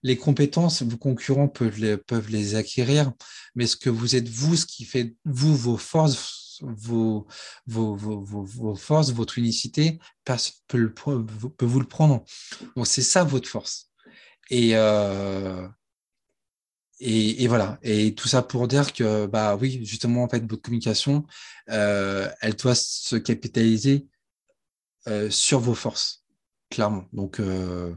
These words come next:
allez-y, quoi. Faites-vous plaisir, lâchez-vous, autorisez-vous, euh,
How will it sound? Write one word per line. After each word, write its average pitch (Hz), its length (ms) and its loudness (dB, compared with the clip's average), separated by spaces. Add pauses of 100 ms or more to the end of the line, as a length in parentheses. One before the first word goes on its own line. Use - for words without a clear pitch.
(360)
allez-y, 113 440 2
quoi. 92 340 -8
Faites-vous 123 360 0
plaisir, 123 420 2
lâchez-vous, 117 680 0 (720)
autorisez-vous, 135 720 4 (520)
euh, 107 360 0